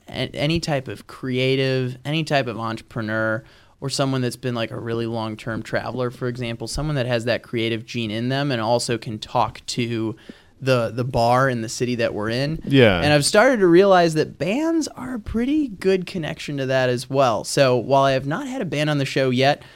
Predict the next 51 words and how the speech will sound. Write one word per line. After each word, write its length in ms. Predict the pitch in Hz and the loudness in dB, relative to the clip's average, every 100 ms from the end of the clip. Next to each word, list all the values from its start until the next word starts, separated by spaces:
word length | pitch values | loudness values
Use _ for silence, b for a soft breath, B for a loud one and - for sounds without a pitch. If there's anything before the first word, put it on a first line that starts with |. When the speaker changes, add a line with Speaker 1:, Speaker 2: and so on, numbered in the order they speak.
| b b _ 135 | b b _ -2
Speaker 1:
I 80 | |
can 200 | 151 170 | 0 0
safely 400 | 143 165 156 151 | 0 0 0 -2
say 300 | 131 131 123 | 0 0 2
that's 260 | 120 120 - | 2 -2 -2
going 240 | 123 120 | -4 -4
to 80 | 117 | -4
be 100 | 110 135 | -6 -4
happening 500 | - - 113 104 107 | -4 -4 -6 -6 -6
sometime 500 | 113 107 123 107 110 | -6 -6 -6 -8 -8
within 300 | 110 104 107 | -8 -8 -8
the 80 | |
next 500 | 110 95 - - - - | -8 -10 -10 -10 -12 -16
few 300 | - - 104 | -14 -6 -6
months. 400 | 82 71 - - | -6 -8 -10 -10
And 100 | 107 | -8
I've 80 | 110 | -6
got 140 | 104 | -6
a 20 | 107 | 2
couple 160 | 156 185 | 4 6
Speaker 2:
Okay. 120 | 175 | 4
Speaker 1:
that 120 | 120 113 | 2 -2
are 80 | |
in 120 | 107 98 | -4 -6
the 80 | |
hopper. 500 | - 113 113 117 113 - B B B | -6 -6 -4 -4 -6 -8 B B B
And, 160 | 139 139 | 0 2
and 180 | 143 | 0
even 260 | 160 165 147 | 2 2 2
funnier 460 | - 139 135 113 107 | 0 0 2 0 -4
still, 320 | - 165 135 | 0 2 4
like, 200 | 107 127 | 2 -2
if 100 | 123 | -8
you 140 | 113 | -4
look 220 | 120 143 | -2 -2
at 120 | 143 - | -4 -8
the 40 | |
music 400 | 107 117 123 127 | -6 -4 -4 -6
scene 180 | - 135 | -4 -4
and 140 | 113 | -4
the 20 | |
beer 220 | 95 104 117 | -4 -4 -4
scene 220 | 127 120 | -4 -2
right 200 | 120 - | -2 -2
now, 160 | 123 | -2
there 200 | 117 131 | 0 0
are, 40 | 151 | 0
like, 280 | 127 113 - | 0 -2 -6
these 180 | 107 | -10
craft 560 | - - 113 113 - - | -10 -4 -2 -2 -6 -10
beer 480 | 110 107 107 107 | -4 -2 -2 -6